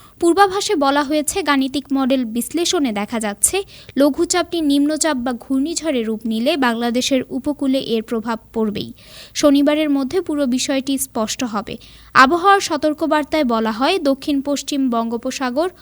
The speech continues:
ও তৎসংলগ্ন পশ্চিম মধ্য বঙ্গোপসাগর এলাকায় অবস্থানরত লঘুচাপটি সামান্য উত্তর পূর্ব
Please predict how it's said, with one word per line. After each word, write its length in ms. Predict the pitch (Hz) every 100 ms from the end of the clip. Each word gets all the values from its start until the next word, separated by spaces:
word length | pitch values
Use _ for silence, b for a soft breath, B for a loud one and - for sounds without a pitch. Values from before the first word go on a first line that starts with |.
| B B
ও 40 | 269
তৎসংলগ্ন 800 | 277 330 330 381 359 359 370 330 370
পশ্চিম 380 | 302 285 311 285 277
মধ্য 180 | 262 - 330
বঙ্গোপসাগর 680 | 247 214 208 214 226 214 208
এলাকায় 480 | - 220 220 294 349 B B B -
অবস্থানরত 680 | 262 302 - 370 359 330 330 294
লঘুচাপটি 640 | 240 247 370 381 349 - 359
সামান্য 420 | 339 285 262 262 269 269
উত্তর 300 | 277 - 349
পূর্ব 240 | 302 240